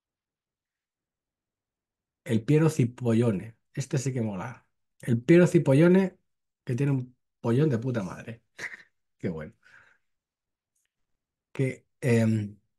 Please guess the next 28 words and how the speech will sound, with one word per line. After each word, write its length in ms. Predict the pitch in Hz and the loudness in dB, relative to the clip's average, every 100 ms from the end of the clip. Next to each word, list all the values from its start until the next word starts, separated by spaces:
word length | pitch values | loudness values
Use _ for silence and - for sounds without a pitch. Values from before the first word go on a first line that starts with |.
| _ - | _ -6
según 260 | 123 135 | -2 0
las 140 | 151 - | 0 -2
especificaciones 720 | 131 - 131 127 123 120 139 | -4 0 0 0 0 0 0
propuestas 440 | 123 117 139 131 117 | -2 -2 -2 -2 -2
por 140 | 113 | 0
el 140 | 110 113 | 0 0
B 280 | 120 131 | -2 -4
C 120 | 127 139 | -2 -2
y 60 | |
la 100 | 120 | -2
Comisión, 460 | 117 113 113 170 175 | -2 -2 0 -2 -2
el 160 | 117 117 | -4 -4
euro 260 | 143 147 | -2 -2
digital 360 | 139 - 131 147 | -4 -6 -6 -4
combinaría 460 | 131 120 117 135 147 | -2 0 0 0 -2
todas 160 | 135 | -2
las 100 | 127 | -2
características 640 | - 117 117 131 131 147 131 | -2 -4 -4 -4 -4 -4 -2
de 60 | |
una 100 | 117 | -4
solución 400 | 107 117 127 123 | -4 -8 -4 -2
de 80 | 113 | -2
pago 220 | 110 107 | -2 -4
digital 340 | 101 - 110 135 | -6 -8 -6 -2
moderna 440 | 117 110 147 160 | 0 0 -2 -2
que 120 | 101 | -2
ya 120 | 90 90 | -4 -4
existe. 340 | 90 - | -8 -12